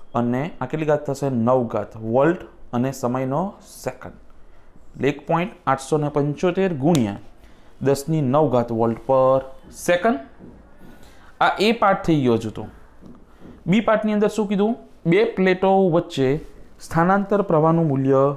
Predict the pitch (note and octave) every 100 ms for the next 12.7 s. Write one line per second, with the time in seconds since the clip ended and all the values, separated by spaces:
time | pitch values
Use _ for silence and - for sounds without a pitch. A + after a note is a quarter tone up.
0 | - - C#3+ A2+ - - - - - -
1 | - - C3 F3 F#3 G3 G#3 - D#3+ E3
2 | F3 F#3+ F3 E3+ F3 G3 A3+ - - -
3 | D#3 F3 F3 E3+ F3 F3 E3+ F#3 G3+ -
4 | - C3+ E3 G3 - - D3+ F#3 D#3+ D#3
5 | D#3 D#3+ F#3 F3 F#3 - C3 - F3+ E3+
6 | F3 C#3+ D3 F3+ G#3+ - D3 D3+ E3 D#3+
7 | C#3+ C#3+ E3+ - - - C3 - G2+ -
8 | - - - - - - - - - -
9 | - - - - - - - - - -
10 | - - - - - - - - - -
11 | - - D3 C#3 D3+ D#3 D3 B2 A2+ -
12 | B2+ C#3 D3+ B2+ A#2 A#2